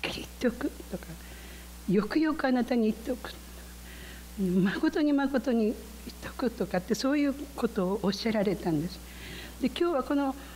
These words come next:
短い聖書の箇所に、実は三回繰り返してそのことを語っておられるんですね。「はっきり言っておく」。人は新たに生まれなければ、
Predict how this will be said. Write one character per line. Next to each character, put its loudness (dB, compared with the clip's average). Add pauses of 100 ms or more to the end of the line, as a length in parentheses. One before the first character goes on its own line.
(240)
短 2
い 4
聖 2
書 2
の 4
箇 0
所 0
に、 6
実 -2
は 2
三 0
回 2
繰 2
り 2
返 2
し -6
て 2
そ 2
の 4
こ -2
と 0
を 2
語 -2
っ -2
て -4
お 2
ら 2
れ 2
る 2
ん 6
で -2
す -6
ね。 2 (840)
「は -6
っ -6 (120)
き -6
り 2
言 4
っ -6
て -2
お 4
く」。 0 (1120)
人 0
は 2 (540)
新 0
た 0
に 4
生 6
ま 4
れ 0
な 2
け -2
れ 2
ば、 0